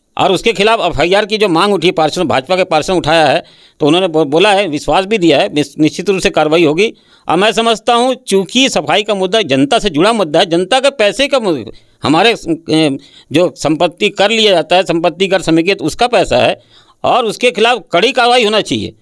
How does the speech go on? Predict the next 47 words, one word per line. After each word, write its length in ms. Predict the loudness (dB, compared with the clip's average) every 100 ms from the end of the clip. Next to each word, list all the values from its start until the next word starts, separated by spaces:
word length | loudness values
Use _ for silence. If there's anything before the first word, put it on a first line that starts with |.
| _ _
और 120 | -2 0
जिन 260 | 2 2
जिन 140 | 2 0
सफाई 280 | 0 0
कर्मचारियों 480 | 0 0 0 0 0
को 80 | 0
पैसा 280 | 0 0 2
नहीं 220 | 2 0
मिला, 260 | 0 0 -2 _ _ _ _ -2
उस 200 | -2 0
ठेकेदार 340 | 0 2 0
की 140 | 0 -4 -2
संपत्ति 440 | -2 0 -2 -2
को 80 | 0
राजसात 500 | 0 0 0 -2 -2
करे 300 | 0 2 0 -4 _ -4
और 100 | -2
सच-, 280 | 0 -4 -2
उसके 300 | -6 -2 -2
बाद 240 | 0 -2 -4 _ _ -2
उन 180 | 0 2
कर्मचारियों 500 | 0 0 0 2 0
को 60 |
पैसे 300 | 0 0 2
का 60 | 0
भुगत-, 460 | 0 -2 0 0
दिलाए 380 | 0 0 2 2
उनको। 300 | -2 -6 -12 -14 _ _ _ _ _ _ -20 _ 0
और 60 |
निश्चित 320 | 0 2 0
रूप 100 | 0
से 120 | 2 2
आप 160 | 2
जो 140 | 0 0
बोल 160 | 2
रही 140 | 2 2
हैं, 520 | 2 0 -2 -4 -2
इसमें 260 | -4 -2 -2
कार्रवाई 280 | 0 0 0
कोई 200 | 2 2
नहीं 180 | 2
होगी, 240 | 2 2 0
तो 100 | 0
हम 120 | 0
इसके 200 | -2 -2
लिए 120 | 0
अग-, 220 | 0 -2